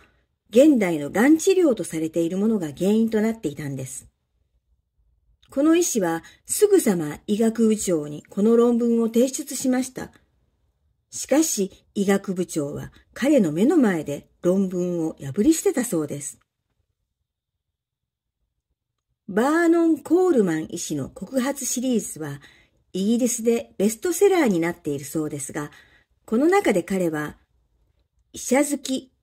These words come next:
病院好きほど早死にすると断言しています。コールマン医師はさらに、処方箋とワクワクが一番危ないと警告しています。処方箋薬を飲んだ人の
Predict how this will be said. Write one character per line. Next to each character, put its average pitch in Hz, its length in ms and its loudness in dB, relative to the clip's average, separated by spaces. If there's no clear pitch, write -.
病 220 340 10
院 220 160 6
好 202 240 -2
き 202 80 -8
ほ 170 160 -4
ど 202 80 -4
早 190 340 0
死 269 140 -2
に 285 140 2
す 277 160 -6
る 330 200 -2
と 156 180 -4
断 160 220 -2
言 175 200 -2
し 170 80 -10
て 160 100 0
い 156 100 0
ま 156 140 -6
す。 - 180 -16
コ 427 200 10
ー - 20 10
ル 302 100 6
マ 196 120 2
ン 175 120 -4
医 175 60 -8
師 - 160 -8
は 156 100 -2
さ 277 160 -2
ら 311 140 2
に、 175 240 0
処 202 220 0
方 254 320 6
箋 226 340 -2
と 220 240 0
ワ 160 120 -8
ク - 140 -2
ワ 320 160 6
ク 320 100 -2
が 285 240 0
一 - 220 -8
番 330 240 2
危 285 260 2
な 370 140 4
い 277 100 -4
と - 260 -14
警 175 220 0
告 165 180 -12
し - 100 -14
て 165 100 -2
い 151 100 -6
ま 151 140 -8
す。 - 160 -16
処 214 120 2
方 320 220 4
箋 370 280 0
薬 302 300 2
を 190 60 2
飲 202 200 4
ん 196 80 0
だ 165 100 -2
人 165 220 -6
の 156 160 -8